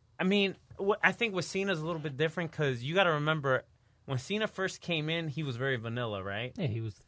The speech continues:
Speaker 2: Thugonomics.
Speaker 1: No, no, but even
Speaker 2: Oh,
Speaker 1: before the
Speaker 2: before
Speaker 1: Thugonomics,
Speaker 2: Thugonomics.
Speaker 1: remember the, the stupid, like,
Speaker 2: Yeah, yeah.
Speaker 1: tight colored tights and
Speaker 2: Yeah.
Speaker 1: shit? And then he, with the Thugonomics, he was a heel.
Speaker 2: Mm-hmm.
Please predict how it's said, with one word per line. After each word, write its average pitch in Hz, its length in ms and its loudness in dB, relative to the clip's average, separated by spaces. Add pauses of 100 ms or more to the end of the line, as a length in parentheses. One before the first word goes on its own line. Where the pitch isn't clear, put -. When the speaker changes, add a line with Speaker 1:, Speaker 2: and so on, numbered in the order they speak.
Speaker 2:
Thugonomics. 127 540 -4 (380)
Speaker 1:
No, 175 140 4
no, 214 200 6
but 156 120 -2
even 208 180 2
Speaker 2:
Oh, - 20 2
Speaker 1:
before 147 340 6
the 220 60 6
Speaker 2:
before 156 240 6
Speaker 1:
Thugonomics, 151 180 6
Speaker 2:
Thugonomics. 147 300 4
Speaker 1:
remember 170 300 2
the, 156 180 2
the 139 180 -4
stupid, 175 460 -4
like, 143 240 2 (160)
Speaker 2:
Yeah, 139 220 2
yeah. 127 160 0
Speaker 1:
tight 180 260 4
colored 190 340 2
tights 190 400 -2
and 208 100 0
Speaker 2:
Yeah. 190 60 -2
Speaker 1:
shit? 214 280 2 (280)
And 143 220 4
then 202 180 6
he, 196 240 -2
with 147 280 -2
the 135 100 0
Thugonomics, 190 720 4
he 180 160 0
was 202 320 2
a 143 60 4
heel. 101 440 -4
Speaker 2:
Mm-hmm. 104 260 -2